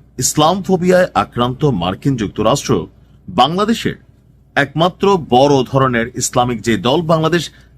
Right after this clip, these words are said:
জামাত ইসলামকে হঠাৎ করে কাছে টানতে চাচ্ছে। শুধু কাছে টানা না, জামাত ইসলামের সাথে বন্ধুত্বের সম্পর্ক চাচ্ছে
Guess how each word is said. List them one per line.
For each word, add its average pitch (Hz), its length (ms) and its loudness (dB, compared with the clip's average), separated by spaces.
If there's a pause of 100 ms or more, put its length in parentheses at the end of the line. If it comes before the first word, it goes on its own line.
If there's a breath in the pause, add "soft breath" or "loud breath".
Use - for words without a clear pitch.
জামাত 185 560 0
ইসলামকে 147 680 -2
হঠাৎ 139 360 0
করে 110 280 -2 (440 soft breath)
কাছে 139 420 2
টানতে 107 360 -2
চাচ্ছে। - 460 -8 (480)
শুধু 143 220 2
কাছে 143 340 0
টানা 151 260 2
না, 180 240 2 (380 soft breath)
জামাত 208 440 2
ইসলামের 190 340 0
সাথে 151 380 -2 (420)
বন্ধুত্বের 165 680 0
সম্পর্ক 131 560 -2
চাচ্ছে 117 480 0